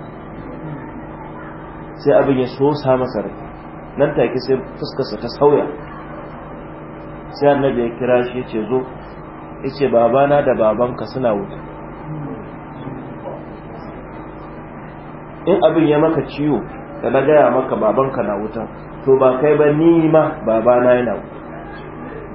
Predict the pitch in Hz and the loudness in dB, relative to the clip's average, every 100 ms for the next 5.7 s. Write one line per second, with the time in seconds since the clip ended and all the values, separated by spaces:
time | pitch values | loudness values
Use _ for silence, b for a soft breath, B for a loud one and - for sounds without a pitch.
0 | - - - - - 113 120 - 147 165 | -14 -14 -14 -14 -2 0 0 -2 -2 4
1 | 143 117 135 143 139 - - - - - | 4 6 6 4 2 -2 -12 -12 -14 -12
2 | - 165 165 143 165 165 156 123 123 160 | 0 4 6 6 6 2 4 4 4 2
3 | 160 139 - - 113 151 160 143 120 - | 2 0 -2 2 4 4 2 2 2 4
4 | 147 151 151 156 156 131 156 143 110 139 | 4 4 6 6 4 0 -2 -2 0 2
5 | 165 - 127 101 - 87 - | 2 -2 -8 -10 -10 -12 -12